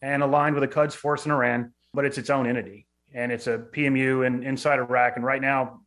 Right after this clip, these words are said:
I mean, current press, they just said if America doesn't leave, uh, Iran on the second anniversary of the killing of Soleimani,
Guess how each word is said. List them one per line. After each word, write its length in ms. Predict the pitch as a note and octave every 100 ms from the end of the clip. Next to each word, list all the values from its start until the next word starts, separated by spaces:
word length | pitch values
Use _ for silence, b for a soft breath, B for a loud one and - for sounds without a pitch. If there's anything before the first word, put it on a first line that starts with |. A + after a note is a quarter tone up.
| -
I 180 | B2 B2+
mean, 320 | B2+ A#2 A#2 -
current 280 | D3 C#3 C3 - _ _
press, 440 | - D#3 A#2 - - b b b b
they 140 | B2+ B2+
just 240 | B2+ -
said 220 | D3 C3+
if 120 | B2+
America 300 | B2 C3 B2
doesn't 260 | B2+ B2 A#2+
leave, 300 | B2 B2+ A2+
uh, 320 | A2+ A2+ A2+
Iran 400 | A2 B2 C3+ B2+
on 80 | A#2
the 60 | A2
second 280 | - C3+ B2+
anniversary 540 | A#2+ A#2+ A#2 A#2+ A2+
of 80 | G2+
the 60 |
killing 240 | G2 B2+ A2+
of 60 |
Soleimani, 600 | G#2+ A2+ B2 D#3+ C#3+ C#3